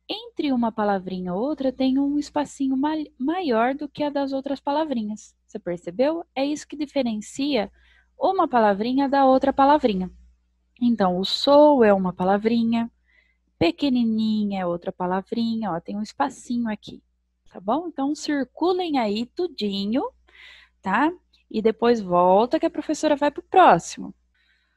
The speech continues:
Olha só. Localize e pinte as palavras botão e coração. Então, voltando aqui, ó, vocês vão pintar botão.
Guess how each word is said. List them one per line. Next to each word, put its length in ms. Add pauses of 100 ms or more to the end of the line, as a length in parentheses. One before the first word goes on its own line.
(360)
Olha 240
só. 420 (640)
Localize 1040
e 80
pinte 800
as 220
palavras 720
botão 920 (160)
e 200
coração. 760 (380)
Então, 640 (140)
voltando 580
aqui, 380
ó, 260 (580)
vocês 480
vão 460 (180)
pintar 880 (1400)
botão. 1120